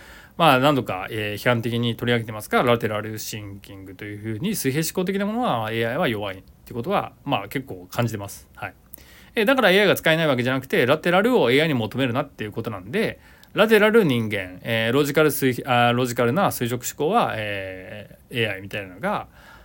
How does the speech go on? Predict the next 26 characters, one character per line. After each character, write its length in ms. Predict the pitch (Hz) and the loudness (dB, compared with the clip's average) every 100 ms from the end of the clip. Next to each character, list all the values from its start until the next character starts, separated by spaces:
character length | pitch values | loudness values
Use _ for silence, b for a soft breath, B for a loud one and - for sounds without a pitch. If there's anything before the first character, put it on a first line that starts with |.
| B - | B -8
ま 80 | |
あ、 20 | 107 | -4
ど 180 | 113 | -2
ん 80 | 113 | -2
ど 140 | 104 92 | -4 -6
ん 40 | |
増 120 | 92 | -2
え 80 | 127 | -2
て 100 | 113 | -2
く 100 | 139 | -2
る 120 | 151 | -2
ん 20 | |
じ 80 | 127 | 0
ゃ 40 | 120 | 0
な 100 | 147 | 0
い 20 | |
の 80 | 117 | -2
か 80 | |
な 260 | 107 117 120 | -2 0 -2
っ 60 | 120 - _ | -4 -12 _
て 100 | 113 | -10
思 140 | 98 | -6
っ 40 | 120 | -8
て 220 | - 107 | -10 -12
ま 120 | 95 | -10
す。 320 | - - - | -10 -12 -16